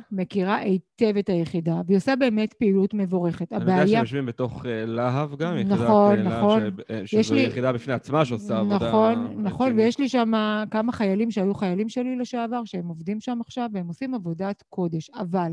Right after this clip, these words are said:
Speaker 1: ויש פה אבל גדול, רוב המקרים, בס-, לא יודעת אם רוב המקרים, לא רוצה להגיד רוב, כי אני לא, אין לי מספרים, אני, אני לא רוצה להגיד דברים לא, לא ודאיים,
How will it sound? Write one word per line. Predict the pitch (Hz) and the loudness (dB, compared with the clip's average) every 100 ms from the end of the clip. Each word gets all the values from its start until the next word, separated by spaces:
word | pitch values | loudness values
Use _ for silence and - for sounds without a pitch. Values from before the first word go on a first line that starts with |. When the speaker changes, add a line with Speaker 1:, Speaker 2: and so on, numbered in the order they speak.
| 175 | -4
Speaker 1:
ויש | 175 202 | -4 -4
פה | - 190 | -2 -6
אבל | 165 175 | -4 -6
גדול, | 170 165 165 - _ _ _ - _ - | -4 -2 -4 -8 _ _ _ -20 _ -8
רוב | 202 240 294 | 2 4 4
המקרים, | 359 269 240 - 214 240 285 277 - | 2 0 -2 -2 0 2 0 -8 -14
בס-, | 165 180 - | -6 -6 -4
לא | 233 | 0
יודעת | 262 220 196 | 0 2 0
אם | 180 | 0
רוב | 175 175 | 0 -2
המקרים, | 175 185 208 | -2 -2 0
לא | |
רוצה | 233 226 185 | 0 0 0
להגיד | 175 185 | 2 2
רוב, | 202 208 | 2 0
כי | 190 | -2
אני | 175 | -2
לא, | 180 185 180 - | 2 2 2 0
אין | 208 | -2
לי | 214 | 0
מספרים, | 180 - 190 180 180 | -2 -4 -4 -2 -2
אני, | 180 185 | -4 -6
אני | 233 190 | -6 -4
לא | 202 | -4
רוצה | 208 185 | -2 -4
להגיד | 180 | -4
דברים | 165 180 180 | -4 -4 -2
לא, | 180 190 277 | 0 -2 -4
לא | 202 185 180 175 | -2 0 2 0
ודאיים, | 170 175 175 175 165 | -2 -2 0 0 -2